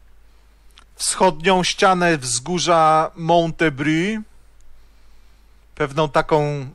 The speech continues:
ziemistość. O, aromaty mleczu. Mm. Aromaty takiej podpalonej skórki pomarańczowej.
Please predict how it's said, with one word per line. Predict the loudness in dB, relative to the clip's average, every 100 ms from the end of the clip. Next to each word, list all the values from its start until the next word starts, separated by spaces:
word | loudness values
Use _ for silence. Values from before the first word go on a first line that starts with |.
| -10
ziemistość. | -4 -2 -4 -6 -2 0 0 -2 -10 -12 -14 -16 _ _ _ _ -20 _ _ _ _ _ _ _ -20 -20 -20 _ _ _ _ -20 -14 0
O, | 4 6 8 6 6
aromaty | 6 4 4 2 2 -2 0 0 -2 -6 -14 -20 -20 -20 _ -20 -20 -20 -20 -20
mleczu. | -14 -6 2 2 2 0 2 4 2 0 -8 -20 _ -20 _ -20 -20 -20 -20 -20 -20 -20 -20 _ _ _ -20
Mm. | -18 -16 -14 -12 -12 -12 -16 -20 -20 -20 _ _ _ _ -20 -20 _ -20 -20 -20 -20 -20 -20 _ -20 -20 -8
Aromaty | -2 0 2 0 0 -4
takiej | -2 -2 -2 -2 -2 -4 -6 -6
podpalonej | -4 -2 0 2 4 2 0
skórki | -2 -6 -2 -2 -2 -8
pomarańczowej. | 0 2 4 4 2 0 0 2 2 2 0